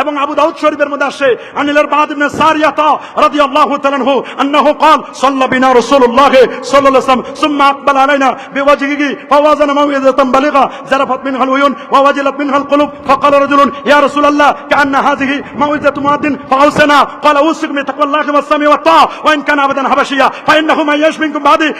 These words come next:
ফাসায়ারা ইখতিলাফান কাসীরা, ফাআলাইকুম বিসুন্নতি ওয়া সুন্নাতিল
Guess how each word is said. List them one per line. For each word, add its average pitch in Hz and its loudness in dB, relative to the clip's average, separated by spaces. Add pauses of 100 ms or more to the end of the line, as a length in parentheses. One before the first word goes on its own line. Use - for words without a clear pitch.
(120)
ফাসায়ারা 320 4 (300)
ইখতিলাফান 320 2
কাসীরা, 320 2 (220)
ফাআলাইকুম 349 4 (320)
বিসুন্নতি 359 0 (560)
ওয়া 311 4
সুন্নাতিল 302 0